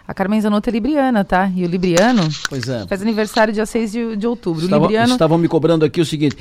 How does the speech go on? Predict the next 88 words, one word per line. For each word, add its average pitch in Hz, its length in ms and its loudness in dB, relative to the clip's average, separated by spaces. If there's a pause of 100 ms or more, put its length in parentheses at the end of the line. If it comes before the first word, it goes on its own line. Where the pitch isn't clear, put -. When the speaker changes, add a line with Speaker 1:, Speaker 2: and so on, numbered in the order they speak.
(100)
Speaker 2:
vem 165 80 -4
cá, 269 160 2
e 214 40 6
o 196 40 2
tal 240 140 2
do 214 100 4
mapa 240 220 0
astral 240 340 0
do, 160 640 2
Speaker 1:
Tão 170 100 2
Speaker 2:
dos 165 60 2
Speaker 1:
pedindo, 190 160 4
Speaker 2:
eleitos? 240 300 2
Speaker 1:
tão 226 120 -6
pedindo 240 360 -6
aí? 196 60 -2
Speaker 2:
Tá 185 220 2
me 202 120 -4
pedindo 220 320 -2
Speaker 1:
Ah, - 20 2
Speaker 2:
aqui. 196 120 0
E - 20 0
o 220 40 -2
Speaker 1:
então 254 100 0
Speaker 2:
mapa 330 200 4
astral, 262 340 2
como 214 140 -4
é 226 80 -2
que 226 80 -4
é, 262 80 2
tal 220 160 0
do 160 60 -8
Chá? 123 180 0
V-, 113 520 -6
não 131 100 0
viu 185 160 2
no 190 80 2
parlatório 196 500 2
ontem? 262 300 0 (140)
Speaker 1:
<laughs> - 180 -10
Speaker 2:
Ontem - 240 -6 (100)
a 415 140 -4
Magda 294 240 0
deu 370 80 -2
um - 20 -2
show 262 240 4
no 214 80 4
parlatório 151 340 2
Speaker 1:
Daqui 143 140 4
a - 20 2
po-, 131 100 2
Speaker 2:
ontem. 208 80 -4
Speaker 1:
daqui 220 180 0
a - 20 -2
pouco 254 240 -2
vai 285 140 0
tá 311 80 -2
em 370 120 -6
texto 330 360 -2
ali 349 100 -4
no 415 80 -6
blog, 240 360 0
tá? 185 200 -2
Não 196 80 -2
publiquei 196 420 -6
antes 220 160 -4
pra 240 140 -8
não, 262 180 -4
não 285 140 -4
tirar - 220 -2
o 294 40 0
gostinho 302 400 -6
lá 320 120 -2
do, 311 180 -4
do 269 80 -4
parlatório, - 420 -2
mas 202 120 -2
vai 180 100 -2
tá 202 80 -4
em 214 80 -2
texto 220 300 -6
no 254 60 -4
blog. 220 280 -2
Mas 180 140 -4
deixa 196 160 -12
eu - 60 -20
te 233 60 -14
dizer, 214 360 -2